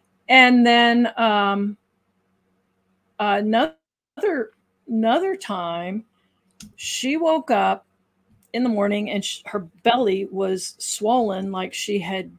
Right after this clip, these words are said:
been, like she was eight months pregnant. And he's freaking out. I mean, "There's something really wrong with you. I've gotta take you to the doctor," kind of thing. And she didn't want him to do that. He had caught her earlier that morning,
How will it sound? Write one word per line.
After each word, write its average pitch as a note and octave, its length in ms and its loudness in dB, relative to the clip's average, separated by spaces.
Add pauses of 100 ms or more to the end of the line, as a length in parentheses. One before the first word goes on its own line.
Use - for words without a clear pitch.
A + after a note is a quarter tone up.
been, F#3 500 -4 (180)
like F#3 140 -6
she - 140 -10
was G3 280 -6 (120)
eight G3+ 220 -2
months F3+ 320 -8
pregnant. - 480 -10 (1400)
And G#3 420 4
he's C#4+ 500 2 (100)
freaking A#3 340 4
out. B3+ 340 0 (100)
I A3 60 -2
mean, G#3 300 -2 (720)
"There's B3+ 280 0
something B3 220 4
really A#3+ 300 6
wrong A3+ 340 6
with G#3+ 180 2
you. G#3 220 2
I've G3 200 0
gotta G3+ 220 0
take G3 300 -4
you E3+ 80 -16
to F#3 160 -8
the F3 120 -10
doctor," G#3 520 -2
kind E3 300 -12
of G#3 120 -14
thing. - 300 -10 (680)
And G#3 320 4
she C#4 380 -2
didn't C#4 260 0
want G#3+ 280 -2
him G3+ 480 -2
to G3 120 -10
do A#3+ 240 -2
that. G#3 280 0
He A3 140 -2
had G#3 140 0
caught D4 300 -4
her C4+ 180 -4
earlier A#3+ 400 -2
that G3+ 260 -2
morning, F#3+ 460 -8